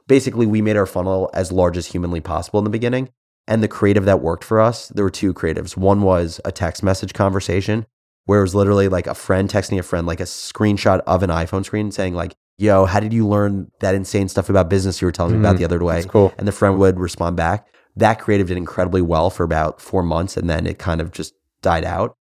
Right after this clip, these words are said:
Speaker 1: Then we also had a few creatives where it was literally just, like, honestly, like, a good-looking person reading something on their phone, and there was some headline about Morning Brew under it. Generally, we found, like, things that feel closest to a human behavior or to a human
Speaker 2: Natural.
Speaker 1: have worked well.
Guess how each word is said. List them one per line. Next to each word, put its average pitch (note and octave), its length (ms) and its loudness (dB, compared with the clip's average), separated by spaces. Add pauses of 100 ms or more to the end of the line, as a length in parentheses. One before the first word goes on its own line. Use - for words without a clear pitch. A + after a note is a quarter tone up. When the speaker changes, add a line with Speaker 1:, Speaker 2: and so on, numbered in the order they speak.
Speaker 1:
Then A2 200 2
we G#2+ 100 2
also G2 280 2
had F#2 140 4
a E2+ 40 -2
few F2+ 560 -2
creatives F#2 300 -2
where F#2+ 80 2
it F2+ 60 0
was F#2 60 -2
literally F#2+ 240 2
just, E2+ 160 -6
like, E2 200 -4 (180)
honestly, G2 300 0
like, F2 160 -2
a G2 40 2
good-looking G2 540 2
person G2 480 -2 (260)
reading G2 380 2
something G2 260 2
on F#2 80 0
their F2 80 -2
phone, F2+ 360 0
and F2 100 -2
there F2 80 0
was E2+ 160 -4
some F2+ 280 -2
headline F2+ 360 0
about F2 180 2
Morning F2 220 -2
Brew E2+ 160 -2
under A2 180 -2
it. B2+ 160 -2 (420)
Generally, C3 280 4
we A#2 100 4
found, G2 300 0
like, F#2 180 -6
things G#2 440 -2
that F#2 260 2
feel G2 320 0
closest - 600 0
to G2 80 2
a F2+ 40 2
human F#2 320 -4
behavior F2 500 2
or F2 100 2
to F2 140 -2
a E2+ 40 0
human A2 460 0
Speaker 2:
Natural. G2 540 2
Speaker 1:
have G#2+ 120 2
worked G2+ 180 0
well. - 240 -4